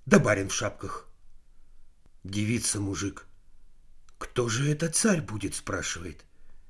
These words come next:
«Видать, кто-нибудь из нас двоих и есть царь», говорит ему Пётр. «А ну-ка, отгадай теперь ты загадку». Тут мужик шапку с головы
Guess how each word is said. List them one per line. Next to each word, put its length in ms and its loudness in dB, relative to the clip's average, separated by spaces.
«Видать, 480 6
кто-нибудь 580 8
из 160 6
нас 240 8
двоих 380 8
и 60 8
есть 360 4
царь», 340 4
говорит 380 2
ему 220 0
Пётр. 400 -2
«А 140 4
ну-ка, 340 8
отгадай 540 6
теперь 600 4
ты 140 2
загадку». 580 4
Тут 260 4
мужик 640 -2
шапку 840 -4
с 140 -4
головы 580 -2